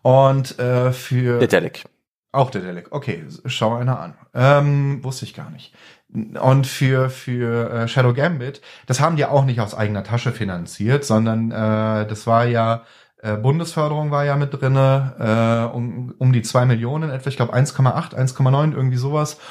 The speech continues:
Speaker 1: Und, äh, die hatten sich, äh, Kowloon Knights als, äh, Finanzinvestor geholt. Kowloon Knights, zur Einordnung, damit die Leute das auch,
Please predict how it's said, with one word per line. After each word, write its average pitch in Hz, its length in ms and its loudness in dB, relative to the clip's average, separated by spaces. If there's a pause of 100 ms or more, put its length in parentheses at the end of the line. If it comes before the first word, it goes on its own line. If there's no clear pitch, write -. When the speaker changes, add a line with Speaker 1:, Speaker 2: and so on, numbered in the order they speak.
(260)
Speaker 1:
Und, 131 680 4
äh, 120 160 4
die 123 180 2
hatten 131 160 0
sich, 135 300 -2
äh, 123 160 2
Kowloon 135 440 0
Knights 131 360 0
als, 113 320 -8
äh, 117 140 -8
Finanzinvestor 120 920 0
geholt. 87 460 -12 (380)
Kowloon 110 300 2
Knights, 147 380 0
zur 85 120 -6
Einordnung, 143 500 -2
damit 104 220 0
die 107 60 -4
Leute 104 280 -4
das - 180 -14
auch, 139 320 -4